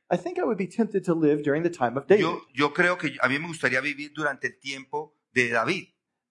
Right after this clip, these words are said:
Speaker 1: I mean, he was the king of Israel par excellence.
Speaker 2: Y me gustaría porque él era el rey de Israel por excelencia.
Speaker 1: God established a covenant with David.
Speaker 2: Dios estableció un pacto con David.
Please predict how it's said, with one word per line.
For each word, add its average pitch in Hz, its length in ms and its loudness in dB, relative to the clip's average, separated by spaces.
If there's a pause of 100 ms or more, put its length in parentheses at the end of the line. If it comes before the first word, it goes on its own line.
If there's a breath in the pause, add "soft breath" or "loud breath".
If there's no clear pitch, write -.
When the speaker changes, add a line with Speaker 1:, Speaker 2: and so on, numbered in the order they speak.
(140)
Speaker 1:
I 180 80 4
mean, 180 140 2
he 185 80 4
was 180 120 2
the 160 140 2
king 269 320 -2
of 214 140 0
Israel 151 500 4
par 196 240 4
excellence. - 880 -4
Speaker 2:
Y 151 400 -4 (100)
me 117 140 -2
gustaría 127 540 2
porque 123 420 2
él 135 280 -8
era 139 360 4
el 117 160 0
rey 170 220 2
de 180 100 0
Israel 135 420 2
por 147 160 0
excelencia. 127 640 -2 (160)
Speaker 1:
God 143 160 2
established 160 460 2
a 151 60 2
covenant 214 380 2
with 139 160 -2
David. 113 200 0 (340)
Speaker 2:
Dios 160 320 2
estableció 156 800 0
un 143 240 -4
pacto 156 340 2
con 135 160 2
David. 117 440 0